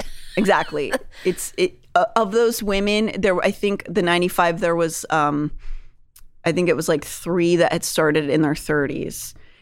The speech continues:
Speaker 1: You do it because you're confused and scared, and a lot of times very young and naive and don't know how to deal with this. They don't know how to deal. And also,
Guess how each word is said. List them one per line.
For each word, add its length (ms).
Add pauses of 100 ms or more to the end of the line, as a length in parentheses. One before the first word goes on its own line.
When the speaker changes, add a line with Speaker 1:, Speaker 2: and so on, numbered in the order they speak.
(120)
Speaker 1:
You 100
do 240
it 80
because 360
you're 420 (440)
confused 560
and 120
scared, 460
and 240 (160)
a 100
lot 160
of 60
times 260
very 400
young 240
and 80
naive 460
and 180
don't 220
know 120
how 380 (160)
to 400
deal 360
with 460 (160)
this. 520 (300)
They 80
don't 100
know 100
how 140
to 80
deal. 360 (280)
And 100
also, 480